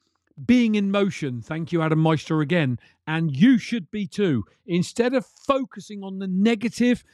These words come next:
and trying to take down the system, you should be putting all your energy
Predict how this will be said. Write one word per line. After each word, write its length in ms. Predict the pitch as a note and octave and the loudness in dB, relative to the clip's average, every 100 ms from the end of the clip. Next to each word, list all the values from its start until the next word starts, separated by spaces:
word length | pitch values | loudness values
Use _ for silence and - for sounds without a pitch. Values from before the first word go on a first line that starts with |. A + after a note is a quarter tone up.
| _ _ | _ _
and 200 | F3+ F3 | 0 0
trying 420 | - - A#3 A3+ G#3 | 0 -2 0 0 -4
to 300 | - A3 G3+ _ _ - | -2 -2 -2 _ _ -8
take 500 | A#3 A#3+ G3+ - C#3 | -2 -2 -4 -10 -4
down 480 | B3 G3 E3+ A3 F3+ _ _ | -2 0 -2 -2 -4 _ _
the 80 | F3+ | -6
system, 640 | F3+ B3 - - F3+ G3 G#3 _ _ | -4 -4 -4 0 2 2 -2 _ _
you 140 | F3 F3+ | -2 0
should 200 | - F3 | 2 2
be 120 | F#3 | 2
putting 340 | - G3+ F#3 | 2 0 2
all 180 | G3 A#3 | 0 0
your 220 | A#3 A#3+ | 0 0
energy 580 | A#3+ A3+ E3 E3 D#3 F3+ | -2 -4 0 2 4 2